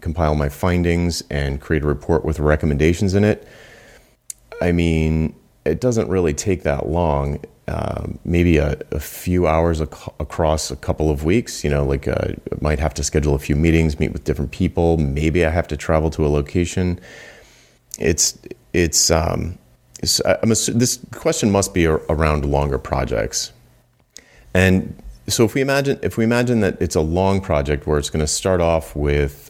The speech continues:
some discovery like that, and then it's gonna move into, uh, maybe some implementation where, okay, we've come up with this, these recommendations, and now me, at, you know, at, I am going to implement, you know, for me, it would have been, like, creating a design and,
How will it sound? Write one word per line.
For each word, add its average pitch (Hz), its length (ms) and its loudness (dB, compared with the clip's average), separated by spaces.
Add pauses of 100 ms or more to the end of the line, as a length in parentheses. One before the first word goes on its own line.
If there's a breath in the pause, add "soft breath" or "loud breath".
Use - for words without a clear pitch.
some - 260 -2
discovery 71 440 0
like 69 240 -2
that, 69 320 -2
and 71 80 -4
then 71 80 -2
it's 71 120 -6
gonna 73 160 -2
move 71 280 0
into, 71 580 0 (400 loud breath)
uh, - 220 -2
maybe 82 460 0
some 78 200 -2
implementation 78 800 -2
where, 73 160 2
okay, 78 240 0
we've 78 200 0
come 80 140 -2
up 73 120 0
with - 100 -8
this, - 320 -4 (220)
these 73 220 -4
recommendations, 73 680 0
and 71 140 -2
now 71 300 0 (360 loud breath)
me, 82 600 2
at, 71 240 -2
you 78 100 -2
know, 69 240 -2
at, - 360 -6 (120)
I 73 180 0
am 78 160 0
going 76 280 0
to - 220 -4
implement, 78 500 -2 (120)
you 73 60 -4
know, 65 280 -6
for 71 180 -4
me, 76 160 2
it 71 80 2
would 73 140 0
have 67 80 -2
been, 69 200 -2
like, 65 200 -4 (240)
creating 69 280 0
a 69 60 -2
design 71 420 0
and, 69 220 -2